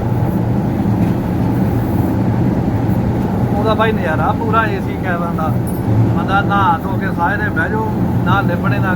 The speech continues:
ਕਰੇ, ਨਾ ਗਰਮੀ ਆਵੇ, ਹਨਾ। ਉਹ ਨਜ਼ਾਰਾ ਇਹਦਾ ਏ ਸੀ ਕੈਬਨ। ਪਰ ਇਹ ਆ ਵੀ ਥੋੜ੍ਹੀ ਜਿਹੀ ਮਗਰੋਂ ਆਵਾਜ਼ ਬੂਜ਼ ਘੱਟ ਸੁਣਦੀ ਆ, ਕੈਬਨ ਜਮਾਂ ਬੰਦ, ਬੰਦ ਹੋ ਜਾਂਦਾ ਕਰਕੇ ਨਾ, ਵੀ ਮਗਰੋਂ ਕੋਈ ਖੜਕਾ ਜਾਂ ਕੋਈ ਆਵਾਜ਼ ਜਾਂ ਕੋਈ ਹੋਰ,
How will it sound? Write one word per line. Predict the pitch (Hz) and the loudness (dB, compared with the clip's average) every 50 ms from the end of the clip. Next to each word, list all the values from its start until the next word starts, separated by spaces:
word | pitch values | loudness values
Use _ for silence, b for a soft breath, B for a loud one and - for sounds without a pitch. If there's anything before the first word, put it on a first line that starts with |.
| 185 185 | 0 0
ਕਰੇ, | 180 180 190 185 | 0 0 0 0
ਨਾ | 180 190 196 | -2 -2 -2
ਗਰਮੀ | 185 170 165 165 160 165 - - - | -2 0 0 0 0 0 0 0 0
ਆਵੇ, | - - - - - | -2 -2 0 0 0
ਹਨਾ। | - - - - | 0 0 0 0
ਉਹ | - - - - - - - - - - - - - - - - - - - - - | 0 0 0 0 0 0 2 2 2 0 0 0 -2 0 0 0 0 0 0 -2 0
ਨਜ਼ਾਰਾ | 185 180 170 160 156 156 160 | 0 0 0 0 0 0 0
ਇਹਦਾ | 165 - - - | 0 2 0 0
ਏ | 190 | 0
ਸੀ | 180 170 - - - | 0 0 0 0 0
ਕੈਬਨ। | - - - - - - - - - - - - - - - - - - - - - - - - - - - - - - - - - | 0 0 0 0 0 0 0 0 0 -2 -4 -4 -2 -2 -2 -2 -2 -2 -2 -2 0 -2 -2 -2 -2 -2 -2 -2 -2 -2 0 0 0
ਪਰ | - 220 | 0 0
ਇਹ | 226 226 226 | 0 0 0
ਆ | 233 | 0
ਵੀ | 220 - | 0 0
ਥੋੜ੍ਹੀ | - 226 - - | 0 0 0 0
ਜਿਹੀ | 240 233 214 | -2 -2 -2
ਮਗਰੋਂ | 214 208 - 214 226 | 0 0 0 0 0
ਆਵਾਜ਼ | - - 185 185 185 | 0 0 0 0 -2
ਬੂਜ਼ | - 202 202 208 - 233 | -2 -4 -4 -4 -4 -4
ਘੱਟ | 226 | -4
ਸੁਣਦੀ | - - 180 180 180 - 185 185 190 | -2 -2 -4 -4 -4 -4 -4 -4 -4
ਆ, | 196 214 226 - - - - | -2 -2 -2 -2 -2 -2 -2
ਕੈਬਨ | 190 185 180 185 185 | -2 0 0 0 0
ਜਮਾਂ | 180 185 214 220 | 0 0 0 0
ਬੰਦ, | 202 185 175 175 185 185 180 170 | -2 -2 -2 0 0 0 0 0
ਬੰਦ | 175 180 180 180 | 0 0 0 0
ਹੋ | 180 175 175 | 0 0 0
ਜਾਂਦਾ | 170 170 175 175 175 | 0 0 0 0 0
ਕਰਕੇ | 170 170 170 - - - | 0 0 0 0 -2 -2
ਨਾ, | - - - - - - - - - - - - - - - | -2 -2 -2 -2 -2 -2 -2 -2 -2 -2 -2 -4 -2 -2 -2
ਵੀ | - | -2
ਮਗਰੋਂ | - 180 180 185 185 185 | 0 0 0 0 0 0
ਕੋਈ | 185 190 | 0 0
ਖੜਕਾ | 180 170 170 170 175 170 180 175 175 | 0 0 0 0 0 0 0 0 0
ਜਾਂ | 170 180 170 | 0 0 0
ਕੋਈ | 170 - | 0 0
ਆਵਾਜ਼ | - - 165 165 165 165 165 170 165 165 | 2 2 2 2 0 0 0 -2 -2 -2
ਜਾਂ | 170 170 | 0 0
ਕੋਈ | 170 - - | 0 0 0
ਹੋਰ, | - - - - - - | -2 -2 -2 -2 -2 -2